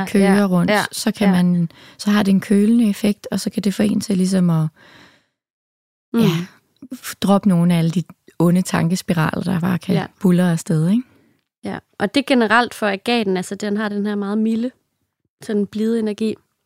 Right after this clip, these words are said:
Speaker 3: som renser og løsner op, og, og bringer sådan balance og ligevægt.
Speaker 1: Okay.
Speaker 3: Så den er jo også virkelig fed.
Speaker 1: Jeg skulle til at sige, at jeg skal da til at bruge de her sten lidt mere.
Speaker 3: Ja. <laughs> Nu er de i hvert fald, nu ved vi i hvert fald, hvad det er for
Speaker 1: Ej,
Speaker 3: nogen.
Speaker 1: hvor er det fedt. Tak for hjælp.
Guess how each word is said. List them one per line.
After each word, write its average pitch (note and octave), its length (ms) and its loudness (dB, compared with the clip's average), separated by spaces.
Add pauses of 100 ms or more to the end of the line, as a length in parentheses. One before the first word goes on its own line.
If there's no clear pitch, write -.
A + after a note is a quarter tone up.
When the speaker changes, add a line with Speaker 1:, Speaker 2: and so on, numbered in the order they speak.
(460)
Speaker 3:
som F#3+ 180 -2
renser F3+ 420 -2
og G3 60 -2
løsner G3 400 -2
op, F#3 260 -4 (140)
og, C#3+ 160 -8 (800)
og G#3 80 -12
bringer G3+ 320 0
sådan F#3 180 -6
balance F3+ 500 -2
og G3 60 0
ligevægt. G#3 540 -4 (160)
Speaker 1:
Okay. G3 140 -4
Speaker 3:
Så B3 80 4
den B3+ 120 6
er A#3+ 40 4
jo F#3+ 120 4
også G3+ 220 2
virkelig F3 280 -4
fed. A3 100 -2
Speaker 1:
Jeg A3+ 120 2
skulle A#3+ 140 -2
til B3+ 120 -2
at A3+ 80 -2
sige, A#3+ 120 0
at A#3 40 2
jeg A3 80 0
skal A3+ 180 -2
da A3 60 -2 (140)
til C4 100 -2
at G#3+ 140 -2
bruge A#3+ 260 -2
de B3+ 180 -4
her B3+ 100 -2
sten - 360 -8 (1200)
lidt G3+ 180 -8
mere. G3+ 300 -4 (360)
Speaker 3:
Ja. C#4+ 100 0 (840)
<laughs> G#3 100 2 (380)
Nu C#4 100 2
er C#4+ 40 2
de C4+ 60 2
i B3+ 40 4
hvert A3 160 4
fald, A#3+ 200 2
nu C4 100 2
ved C4 120 2
vi A3 80 2
i - 20 4
hvert G3 160 0
fald, G3+ 120 -4
hvad G3 120 0
det F#3 80 0
er G3+ 80 -2
for G#3+ 80 -4
Speaker 1:
Ej, A3 40 4
Speaker 3:
nogen. G#3 160 0
Speaker 1:
hvor G3+ 80 -8
er G3+ 140 -4
det A3 100 -12
fedt. - 360 -12
Tak A3+ 300 -2
for - 100 -2
hjælp. B3+ 420 0